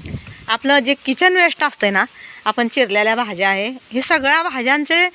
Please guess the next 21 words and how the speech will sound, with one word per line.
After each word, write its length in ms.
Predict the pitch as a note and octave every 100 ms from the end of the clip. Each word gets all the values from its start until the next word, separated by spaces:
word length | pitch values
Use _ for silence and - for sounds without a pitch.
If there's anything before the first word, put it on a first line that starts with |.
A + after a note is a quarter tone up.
| - -
साली, 600 | - D#4 C#4 C4+ D4 D#4 D#4+
भाजी 380 | C#4+ A#3+ G#3+
स-, 440 | C4+ D4+ C4+ C4 B3
निवडलेलं 800 | B3+ C4 C4+ C4+ C4+ C#4+ C#4+ C#4+ - - - - -
आणि 520 | G#3+ A#3 B3 B3 A#3+ - - - -
आपलं 380 | G#3+ A3+ A3+ A3+ A3+
कांद्याचं, 680 | C4+ A#3+ A#3 B3+ C4+ B3+
लसणाचं 720 | B3+ B3 - G#3+ A3 A3+ A3+ A3
जे 160 | G#3+
साली 320 | A3 A#3 G#3
असतात 260 | G#3+ G#3+ G#3+ G#3+ -
त्या, 320 | B3+ B3+ B3+ - - - - - -
अ, 220 | G3+ A3
लिंबू 320 | A#3 C4 B3
असू 260 | C4+ C4 B3+
द्या, 320 | B3 A#3+ A#3+ A#3 - - - -
फळं 280 | A#3+ C#4
असू 180 | C4 B3
द्या, 280 | A#3+ A#3 A#3
हे 140 | A#3+
सगळं 560 | C4 - A#3 A#3 C#4 F4